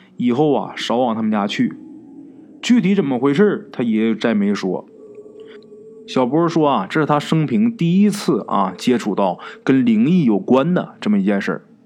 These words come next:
啊。接下来在零三年的时候，小波啊，又亲眼见到了一件事儿。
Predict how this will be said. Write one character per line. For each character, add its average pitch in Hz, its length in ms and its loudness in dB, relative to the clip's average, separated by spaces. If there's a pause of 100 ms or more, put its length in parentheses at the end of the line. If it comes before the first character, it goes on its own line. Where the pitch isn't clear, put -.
(320)
啊。 104 360 -2 (500)
接 180 100 2
下 190 100 4
来 160 140 2
在 180 100 2
零 165 280 4
三 214 280 4
年 139 160 2
的 123 140 2
时 101 260 -2
候， 95 300 -4 (220)
小 101 260 0
波 117 420 0 (100)
啊， 95 180 -2
又 117 200 2
亲 117 220 -2
眼 95 220 -2
见 101 160 -2
到 87 100 0
了 87 80 -4
一 - 20 -6
件 90 200 -4
事 90 100 -8
儿。 - 80 -10